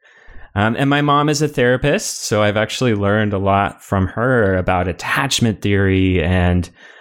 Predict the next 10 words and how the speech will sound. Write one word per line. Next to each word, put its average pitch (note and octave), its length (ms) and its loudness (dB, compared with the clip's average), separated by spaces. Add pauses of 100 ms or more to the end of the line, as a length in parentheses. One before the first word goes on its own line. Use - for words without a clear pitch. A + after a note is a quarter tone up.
(120)
attachment G2+ 520 -2
theory F#2 200 2
is F2+ 120 0
about F2 360 -2
kind F2+ 160 0
of F2 140 0
the, F#2+ 200 -4 (160)
how - 240 -4
important F#2 580 -2 (120)
these F2 480 0